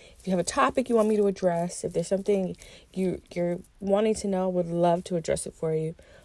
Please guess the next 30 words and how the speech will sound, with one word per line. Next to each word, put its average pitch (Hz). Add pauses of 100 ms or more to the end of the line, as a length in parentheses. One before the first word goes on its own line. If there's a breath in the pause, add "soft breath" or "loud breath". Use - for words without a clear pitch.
(120 loud breath)
Um, 160
so 175
make 214
sure 240
you 233
subscribe. 180
We're 180
gonna 180
have 170 (500 loud breath)
guest 190
speakers 185
and, 165
um, 175 (520)
people 233
to 214
join 208
in 202
on 190
the 180
discussions. 180
You 180
can 180
hear, 175
kinda 180
hear 180
different 170 (360 loud breath)
sides, 180 (100)
um, 165 (120)
of 180
me, 202